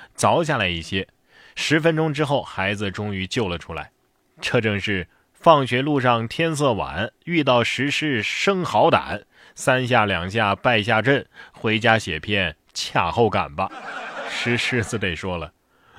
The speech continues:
：“我的身体是石头的，但是我的心也是肉做的呀！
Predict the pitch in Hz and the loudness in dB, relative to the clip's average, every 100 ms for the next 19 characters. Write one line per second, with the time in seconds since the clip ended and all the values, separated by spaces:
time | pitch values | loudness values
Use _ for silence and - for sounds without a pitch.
0 | 98 - 107 104 95 - 131 131 104 87 | -12 -6 -4 -2 -2 0 0 0 -6 -8
1 | - 95 - 95 101 101 92 87 - - | -6 -6 -6 -6 -6 -4 -4 -6 -14 -10
2 | 139 127 175 135 143 120 120 123 - - | -8 0 0 2 0 2 0 -4 -4 0
3 | 226 202 165 - 147 113 - 147 160 151 | 0 0 -6 -4 0 0 0 0 0 0
4 | 110 139 123 98 98 80 | -2 -2 -2 0 -4 -8